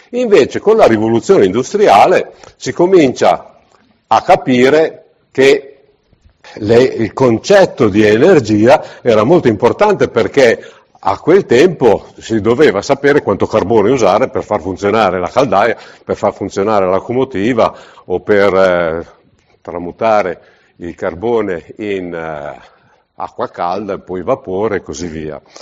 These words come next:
E quindi cominciano a diventare importanti alcuni concetti, tra cui energia, entropia,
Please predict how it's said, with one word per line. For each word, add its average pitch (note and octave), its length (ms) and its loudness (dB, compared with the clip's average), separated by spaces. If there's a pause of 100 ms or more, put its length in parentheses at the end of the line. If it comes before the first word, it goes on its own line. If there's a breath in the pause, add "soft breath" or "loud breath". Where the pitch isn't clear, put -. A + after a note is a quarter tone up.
(140 loud breath)
E G#3+ 100 0
quindi F3 500 0 (340 loud breath)
cominciano A#2+ 680 -2
a F#2+ 280 -2
diventare G2+ 960 -2
importanti B2+ 720 -8
alcuni G#2+ 280 -10
concetti, A#2+ 640 -8
tra E2+ 160 -12
cui G2+ 220 -6
energia, A2+ 760 -8
entropia, G2 800 -10